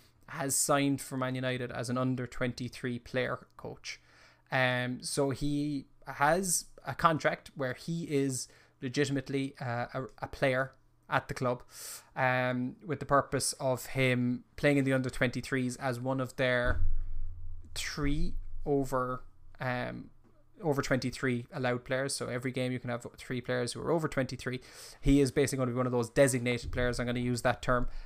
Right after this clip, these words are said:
um, to play in the under twenty-threes, um, while coaching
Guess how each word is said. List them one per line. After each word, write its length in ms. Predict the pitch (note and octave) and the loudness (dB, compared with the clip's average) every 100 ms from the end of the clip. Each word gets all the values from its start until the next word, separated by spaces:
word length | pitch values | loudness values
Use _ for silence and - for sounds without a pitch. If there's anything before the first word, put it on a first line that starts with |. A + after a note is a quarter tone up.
| - | 0
um, 300 | C3+ B2+ B2 | 4 4 4
to 160 | - C3+ | 0 -4
play 380 | - C#3+ D3 | 4 6 8
in 100 | C#3 | 6
the 80 | B2+ | 4
under 180 | C3 B2+ | 2 0
twenty-threes, 800 | - B2+ A#2+ A#2+ B2+ A#2+ A#2+ - - | 0 -2 -2 -4 -4 -2 -4 -6 -8
um, 380 | C#3+ B2 A#2+ B2 | -6 -4 -4 0
while 160 | B2+ | 0
coaching 560 | B2+ C3+ B2+ - A#2+ C#3 | 2 0 0 -2 -6 -8